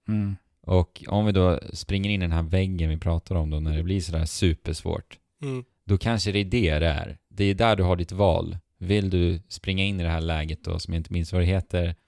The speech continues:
Speaker 1: Eller
Speaker 2: och,
Speaker 1: avinstallarar du
Speaker 2: och,
Speaker 1: appen.
Speaker 2: och grinda upp, eh,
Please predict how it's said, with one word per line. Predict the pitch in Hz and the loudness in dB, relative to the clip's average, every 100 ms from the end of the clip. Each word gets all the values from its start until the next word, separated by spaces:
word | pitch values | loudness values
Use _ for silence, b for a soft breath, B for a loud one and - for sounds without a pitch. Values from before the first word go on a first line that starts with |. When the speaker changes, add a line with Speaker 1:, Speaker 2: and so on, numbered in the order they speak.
| _ | _
Speaker 1:
Eller | 123 101 | 2 4
Speaker 2:
och, | 92 | 4
Speaker 1:
avinstallarar | 101 98 95 - 95 92 | 4 2 0 0 4 4
du | |
Speaker 2:
och, | 90 | 2
Speaker 1:
appen. | - 82 - | -4 -10 -14
Speaker 2:
och | - 101 - 113 | -2 4 6 8
grinda | 117 98 95 110 90 85 | 8 6 6 4 6 4
upp, | 80 - - - | 2 -2 -20 -4
eh, | 87 82 | 0 0